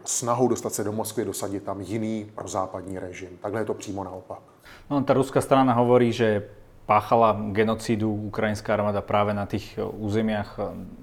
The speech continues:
Speaker 2: Donecka, Luhansk, eh, potom ich musia, to, to boli vlastne tie prvé, ktoré sa snažili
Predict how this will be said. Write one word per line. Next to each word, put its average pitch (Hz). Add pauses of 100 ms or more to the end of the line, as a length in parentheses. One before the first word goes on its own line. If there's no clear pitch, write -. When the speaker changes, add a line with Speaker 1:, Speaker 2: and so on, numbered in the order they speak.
(960)
Speaker 2:
Donecka, 113
Luhansk, 123
eh, 107 (840)
potom 131
ich 120
musia, 123
to, 120
to 120
boli 123
vlastne 117
tie -
prvé, 123
ktoré 113
sa 113
snažili 113